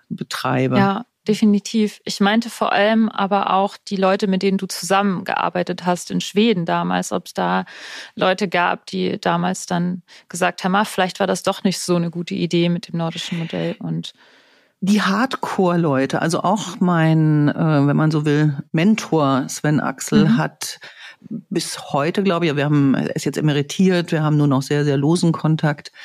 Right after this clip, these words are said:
Speaker 1: Bis heute ist er der Meinung, dass er das Richtige getan hat. Also der Glaube, der, dass, dass er kommt ja aus der sozialen Arbeit
Speaker 2: Mhm.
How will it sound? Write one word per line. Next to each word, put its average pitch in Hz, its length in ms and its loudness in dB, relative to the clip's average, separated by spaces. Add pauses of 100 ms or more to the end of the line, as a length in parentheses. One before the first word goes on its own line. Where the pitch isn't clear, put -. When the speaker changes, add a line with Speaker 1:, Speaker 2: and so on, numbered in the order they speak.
(480)
Speaker 1:
Bis - 220 -4
heute 160 260 2
ist - 160 -2
er 156 120 0
der 160 100 2
Meinung, 151 340 2
dass 156 200 -4
er 151 80 -2
das - 260 -2
Richtige 156 400 -2
getan 135 560 0
hat. - 320 -6
Also 147 180 0
der 143 260 -2
Glaube, 160 1300 2
der, 147 480 0
dass, - 280 -6
dass - 280 -6
er 156 480 0 (300)
kommt 160 180 -4
ja - 80 -2
aus 143 120 -2
der 147 100 -2
sozialen 117 540 -2
Arbeit 180 560 2
Speaker 2:
Mhm. 226 140 2